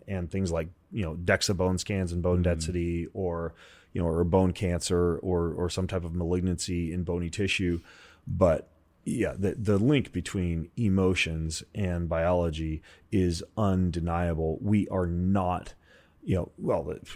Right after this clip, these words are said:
Speaker 1: the ancient Gnostics would have argued that we are all spirit and all soul, and that's all that matters, and that we can completely disentangle ourselves from our physical bodies and that that's not important. Well, I don't think that that's true, and neither do I believe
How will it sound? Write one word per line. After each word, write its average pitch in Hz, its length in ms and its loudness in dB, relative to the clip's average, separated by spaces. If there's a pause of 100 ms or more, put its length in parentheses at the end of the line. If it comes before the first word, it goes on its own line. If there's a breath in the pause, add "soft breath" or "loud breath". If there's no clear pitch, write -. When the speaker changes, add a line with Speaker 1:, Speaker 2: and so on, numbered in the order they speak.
Speaker 1:
the 101 160 -4
ancient 98 300 0
Gnostics 101 500 0
would 104 80 -2
have 90 120 2
argued 90 320 2
that 87 120 -2
we 98 140 4
are 95 120 4
all 110 240 8
spirit 95 420 0
and 98 80 0
all 107 160 4
soul, 92 260 -4
and 90 100 -2
that's 90 160 -4
all 104 140 6
that 90 140 2
matters, 95 520 4
and 98 320 -4
that 90 120 -4
we 101 100 -2
can 92 180 -10
completely 95 400 -2
disentangle 95 640 -2
ourselves 92 360 -2
from 104 120 -4
our 95 60 -2
physical 92 380 -4
bodies 92 360 2
and 87 160 -6
that 87 120 -8
that's 92 260 -6
not 87 100 -6
important. 87 560 -4 (400 loud breath)
Well, 92 240 4
I 92 100 0
don't 92 200 0
think 92 160 -2
that 82 140 -8
that's 95 240 0
true, 85 440 -4
and 107 140 2
neither 92 320 4
do 85 160 0
I 82 100 2
believe 85 460 0